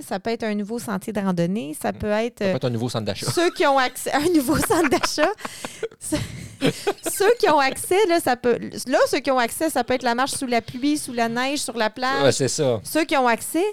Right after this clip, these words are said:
Speaker 1: euh, ça peut être donc dans une température atypique.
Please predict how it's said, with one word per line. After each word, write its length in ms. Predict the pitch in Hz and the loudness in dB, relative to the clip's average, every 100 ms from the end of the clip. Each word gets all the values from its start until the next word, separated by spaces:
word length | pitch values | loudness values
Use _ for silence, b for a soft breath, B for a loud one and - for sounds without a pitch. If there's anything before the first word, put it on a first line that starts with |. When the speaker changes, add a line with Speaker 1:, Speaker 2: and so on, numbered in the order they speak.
| - B B B | -6 B B B
Speaker 1:
euh, 420 | 226 233 233 240 226 - - | 2 4 4 2 -2 -8 -6
ça 120 | 277 | -2
peut 120 | 269 277 | 0 2
être 160 | 302 | 2
donc 180 | 262 262 | 0 0
dans 100 | 233 | -2
une 180 | 226 214 | -2 -2
température 640 | 226 220 226 214 - 381 | -2 0 0 -2 0 0
atypique. 400 | - - - 415 | -2 -4 -8 -8